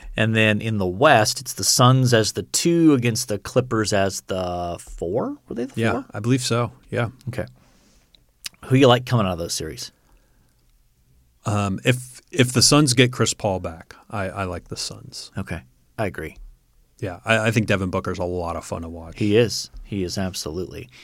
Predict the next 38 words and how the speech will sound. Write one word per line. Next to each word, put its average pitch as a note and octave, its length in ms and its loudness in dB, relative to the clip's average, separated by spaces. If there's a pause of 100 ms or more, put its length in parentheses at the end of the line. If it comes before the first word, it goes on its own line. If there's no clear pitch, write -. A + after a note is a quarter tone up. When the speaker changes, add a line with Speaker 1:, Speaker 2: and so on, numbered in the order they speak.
(180)
Speaker 1:
I C3 100 0
just, F3+ 220 0
I, B2+ 240 -4
I'm G#2+ 160 -6
not A#2 180 0
that G#2+ 140 0
interested A2+ 400 -6
in G2 80 -4
the E2 100 -8
Eastern F2 320 -10
Conference F2 460 -8
series, D2 340 -4
the - 100 -12
Bucks - 360 -8
and - 80 -8
Hawks. - 640 -8 (180)
That - 80 -8
Speaker 2:
Yeah. G2 60 0
Speaker 1:
just G2+ 100 2
doesn't A#2 200 0
grab F#2 200 -4
my E2+ 140 -8
attention. - 480 -14 (360)
Speaker 2:
Yeah, G#2+ 120 -8 (100)
Milwaukee G2 480 0
versus F#2 280 -4
Atlanta. F#2 500 -8 (720)
Speaker 1:
Yeah, - 140 -2
and B2 100 2
you C3+ 80 6
know E3+ 80 8
the C3 140 4
N B2+ 100 4
B A2+ 160 0
A G#2 100 0
execs D#2+ 460 -4
are, F2+ 160 -10
like, - 420 -10